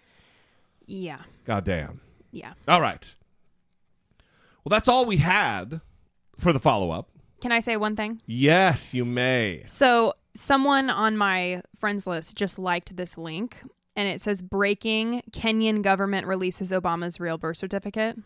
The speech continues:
Speaker 2: You need some new friends.
Speaker 1: So
Speaker 2: God damn.
Speaker 1: this is still happening. I had no idea that this was still a thing.
Speaker 2: Did you click the link and see if it is a new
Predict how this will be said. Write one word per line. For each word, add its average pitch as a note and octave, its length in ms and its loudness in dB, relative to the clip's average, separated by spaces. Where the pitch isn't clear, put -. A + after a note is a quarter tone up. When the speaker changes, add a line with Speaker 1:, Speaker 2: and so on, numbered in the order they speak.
Speaker 2:
You E3 180 2
need A3+ 200 2
some E3 160 4
new D3 140 4
friends. G#2+ 640 -4
Speaker 1:
So A#3 420 4
Speaker 2:
God C3+ 220 4
damn. G#2+ 400 -2
Speaker 1:
this C4 280 2
is C#4 160 2
still A#3 960 0
happening. A#3+ 420 0
I A3+ 100 0
had A#3+ 160 4
no G#3 280 0
idea F3+ 360 0
that E3 100 -6
this F3 160 -10
was F#3 120 -6
still G3 260 -2
a G3+ 80 2
thing. C4 360 -2
Speaker 2:
Did F3 160 2
you F3+ 100 2
click G#3 260 -4
the F3 80 -4
link F#3 260 2
and D3+ 140 -2
see F#3 140 4
if D#3+ 120 4
it D#3 80 4
is E3 200 4
a D3 100 4
new D3 680 4